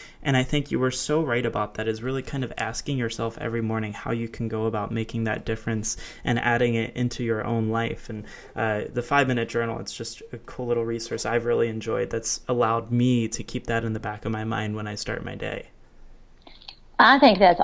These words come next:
Speaker 2: awesome. And also, it, it forces you to be still.
Speaker 1: Yeah, it really does. It's so important to do that, even if it's just for a few minutes.
Speaker 2: It forces you to be still and, and to be intentional.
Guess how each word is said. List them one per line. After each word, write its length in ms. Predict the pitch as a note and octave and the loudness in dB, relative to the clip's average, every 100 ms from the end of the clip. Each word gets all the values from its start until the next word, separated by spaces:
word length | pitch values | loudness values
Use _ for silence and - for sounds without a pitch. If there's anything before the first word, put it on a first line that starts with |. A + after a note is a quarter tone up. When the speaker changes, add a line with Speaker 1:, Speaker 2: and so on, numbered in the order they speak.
| - | 8
Speaker 2:
awesome. 540 | D#3+ A3+ A3+ - F3 | 10 10 8 0 -4
And 120 | F3 E3+ | -2 2
also, 420 | G#3 A#3+ A#3 F3+ | 6 6 6 4
it, 220 | G3+ - | 2 -2
it 240 | - G3+ - - | -6 -6 -6 4
forces 500 | A#3+ B3 - G3+ G3+ | 6 6 4 0 2
you 120 | F#3+ | 2
to 60 | |
be 220 | F3+ F3+ - - - | 2 0 -2 -16 0
still. 520 | F#3 F#3+ F3+ - - - - - - - - - C3 | 6 8 8 6 0 -16 -20 -20 -20 -20 -20 -8 4
Speaker 1:
Yeah, 400 | C3+ A#2+ G#2+ - | 8 8 6 2
it 100 | C3 | 2
really 300 | C#3 C#3+ B2+ | 4 2 4
does. 440 | B2+ A#2+ A2+ - | 4 4 4 2
It's 200 | C#3 C3+ | 2 2
so 240 | - D3 C3 | 2 2 2
important 380 | A#2 B2 - | 0 -2 -2
to 100 | A#2 | -2
do 160 | A#2 A#2 | -2 -2
that, 200 | A2 A2 | -2 -2
even 240 | B2+ B2+ | -2 -2
if 120 | A#2+ A#2 | -4 -4
it's 140 | - | -6
just 180 | A#2 - | -6 -6
for 160 | A#2 | -4
a 60 | A2 | -4
few 180 | - A2 | -6 -6
minutes. 600 | G#2+ G#2+ A2 - - - - - _ _ | -4 -6 -8 -8 -8 -10 -20 -20 _ _
Speaker 2:
It 240 | G3 F#3+ - | 4 4 8
forces 520 | A3 B3+ C4 G#3+ A3 | 8 8 6 4 8
you 100 | G#3 | 8
to 80 | G3+ | 10
be 260 | F#3+ F#3+ - | 8 6 4
still 540 | - E3 E3 E3+ - - | 8 10 12 10 4 6
and, 180 | G3+ G3+ G3+ | 6 8 8
and 200 | G3 F#3+ | 8 8
to 100 | F#3+ | 6
be 420 | E3 F#3+ F#3 E3 | 10 12 12 10
intentional. 800 | F3 D#3 - G3 - F3+ E3 E3 | 4 4 4 4 6 4 4 2